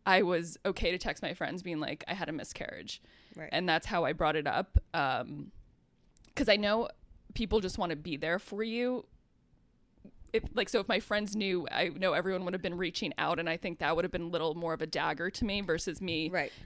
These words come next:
Speaker 1: being able to, like, just grieve, um, and then being open about it with everyone. 'Cause then I was ready to actually talk about it and talk about my feelings. 'Cause that
Speaker 2: Mm-hmm.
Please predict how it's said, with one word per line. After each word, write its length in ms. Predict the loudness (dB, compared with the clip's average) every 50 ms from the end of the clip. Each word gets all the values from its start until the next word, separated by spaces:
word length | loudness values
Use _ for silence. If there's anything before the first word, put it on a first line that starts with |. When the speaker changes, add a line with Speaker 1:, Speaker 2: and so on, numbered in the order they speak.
| -4
Speaker 1:
being 160 | -2 0 0
able 240 | 0 0 0 0 -2 -2
to, 180 | 0 0 0 2
like, 200 | 0 0 -2 -4
just 300 | -6 -6 -6 -6 -8 -8
grieve, 560 | -6 -4 -2 -2 0 0 -2 -2 -4 -8 -14 -18 -20 -20 -20 -16 -14 -14 -14 -8 -4 -2
um, 640 | 0 0 2 0 0 -2 -4 -6 -6 -8 -10 -10 -14 _ _ _ -20 _ _ _ _ _ -4
and 140 | -2 -2 0
then 380 | 0 -2 -2 -4 -6 -8 -10 -12 _ _ _ _ -14 -10
being 200 | -6 -4 -4 -4
open 240 | -4 -4 -6 -6 -8
about 220 | -8 -8 -8 -8
it 80 | -8 -8
with 140 | -8 -6 -8
everyone. 520 | -8 -8 -8 -10 -8 -8 -8 -8 -8 -10 -12 _ _ _ _ _ _ _
'Cause 120 | -6 -2 0
then 140 | 0 2 2
I 80 | 2
was 120 | 0 0 -2 -4
ready 260 | -2 -2 -2 0 -2
to 200 | -2 -4 -6 -4 -2 -2
actually 320 | -2 -2 -2 -4 -6 -6
talk 240 | -4 -4 -4 -4 -4
about 180 | -4 -6 -4 -4
it 60 | -6
and 80 | -6 -8
talk 180 | -8 -8 -8
about 200 | -8 -8 -8 -8
my 100 | -8 -10
feelings. 500 | -10 -8 -8 -8 -8 -8 -10 -10 -10 -8
'Cause 140 | -4 -2 0
that 160 | 2 0 0 0
Speaker 2:
Mm-hmm. 100 | -4